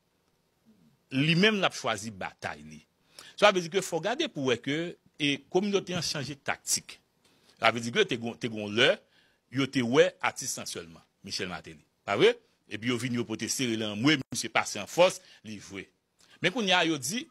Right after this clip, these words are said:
ebyen, moun k ap fè l vini yo, nou pral deranje yo, n ap kontinye deranje yo.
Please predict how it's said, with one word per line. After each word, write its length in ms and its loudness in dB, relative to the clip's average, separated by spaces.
ebyen, 240 0
moun 520 0
k 80 2
ap 180 -6
fè 220 2
l 100 -2
vini 480 -6
yo, 220 4
nou 100 -6
pral 220 4
deranje 480 -4
yo, 80 -4
n 60 2
ap 100 -18
kontinye 360 -6
deranje 440 -8
yo. 140 -16